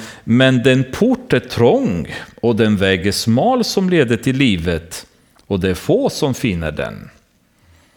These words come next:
Så det är ingen stor kategori människor, det är ingen stor skara människor som kommer undan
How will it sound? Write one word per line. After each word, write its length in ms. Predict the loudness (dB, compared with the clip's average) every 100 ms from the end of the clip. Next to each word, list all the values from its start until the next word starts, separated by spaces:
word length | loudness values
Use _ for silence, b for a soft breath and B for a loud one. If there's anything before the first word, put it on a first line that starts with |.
| B B B B B B B
Så 160 | B 2
det 120 | 4
är 120 | 4
ingen 380 | 2 2 0 0
stor 460 | -2 -2 -2 0 0
kategori 680 | 0 0 0 2 2 2
människor, 480 | 2 2 2 0 0
det 100 | 2
är 40 | 2
ingen 220 | 2 0
stor 440 | -2 -2 0 0
skara 460 | -2 0 2 4 4
människor 500 | 2 2 2 0 -4
som 240 | 0 -2
kommer 600 | -2 0 0 2 0 0
undan 800 | 0 2 2 2 0 0 -2 -6